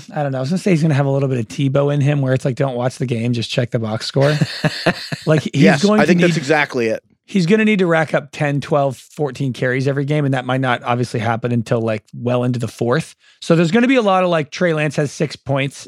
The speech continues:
Speaker 1: at halftime, and you're like, "Just wait, he needs a rushing touchdown, and you'll be saved."
Speaker 2: It's a garbage time king. It's like, uh, Hurts from last year.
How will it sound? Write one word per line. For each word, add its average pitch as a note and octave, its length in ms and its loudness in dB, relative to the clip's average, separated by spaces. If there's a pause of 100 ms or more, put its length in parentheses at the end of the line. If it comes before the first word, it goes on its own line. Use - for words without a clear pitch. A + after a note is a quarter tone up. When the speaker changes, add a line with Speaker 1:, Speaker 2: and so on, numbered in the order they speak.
Speaker 1:
at B2+ 140 0
halftime, B2 500 0
and C3 80 -2
you're C3 80 -2
like, A#2+ 140 -6
"Just D3+ 220 -4
wait, G3+ 360 4
he D3 80 -2
needs D#3 180 -2
a E3+ 60 0
rushing D#3+ 280 -2
touchdown, C#3 420 -2
and B2+ 80 -4
you'll B2+ 100 -4
be A#2+ 100 -4
saved." A2 420 -6 (400)
Speaker 2:
It's E3+ 100 -14
a D3 60 4
garbage A#2+ 480 2
time A2+ 240 2
king. A2 220 -2
It's G#2 140 -4
like, A2+ 200 -4 (100)
uh, G2 280 0
Hurts A#2 340 0
from G2 160 -6
last G#2 260 -4
year. E2+ 200 -10